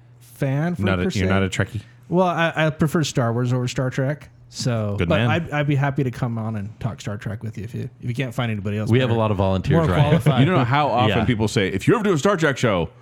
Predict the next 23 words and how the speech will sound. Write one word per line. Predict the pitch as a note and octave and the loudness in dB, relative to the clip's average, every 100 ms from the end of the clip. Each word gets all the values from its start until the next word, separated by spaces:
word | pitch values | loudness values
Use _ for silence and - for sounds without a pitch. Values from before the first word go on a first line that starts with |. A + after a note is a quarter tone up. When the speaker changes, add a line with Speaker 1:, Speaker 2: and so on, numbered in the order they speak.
| - - | -8 0
Speaker 4:
I | |
wanna | D#3+ F3 | 2 2
be | G3+ | 2
on | F3 | 2
it." | A2+ - | -2 -4
Speaker 3:
Mm-hmm. | G2+ G2 F#2 G2+ F#2+ - | -2 0 0 -2 -4 -6
Speaker 2:
Can | A#2 | -4
I | C3+ | -2
be, | C3+ | -2
not | F2+ F#2 | -2 -2
be | G#2+ | 0
on | A2 | -2
it? | C#3+ - - - - - - | -2 -6 -14 -20 -4 -2 2
Speaker 3:
<laughs> | E3+ | 2
Me | E3 B2+ | 4 4
too. | D#3 | 4
Speaker 2:
Can | D#3+ | 4
I | F3+ | 2
have | D3 | 2
the | C#3+ | 0
week | D3 C3 | 2 2
off? | D3+ | 2
Speaker 3:
<laughs> | A3+ - A#3 F#3 G#3 | 0 2 0 0 -2